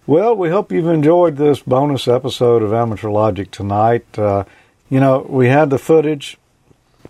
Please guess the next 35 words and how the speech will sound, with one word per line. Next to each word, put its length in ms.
We've 120
been 160
wanting 320
to 60
get 200
it 100
out, 460
and, 320
uh, 320
we 180
just 240
said, 320
"Let's, 520
let's 240
put 240
together 360
just 340
a, 720
a 40
separate 460
episode 600
and 160
just 240
put 160
all 540
the 80
stuff 340
we 120
got 240
at 60
M 140
F 200
J 280
into 400
it." 140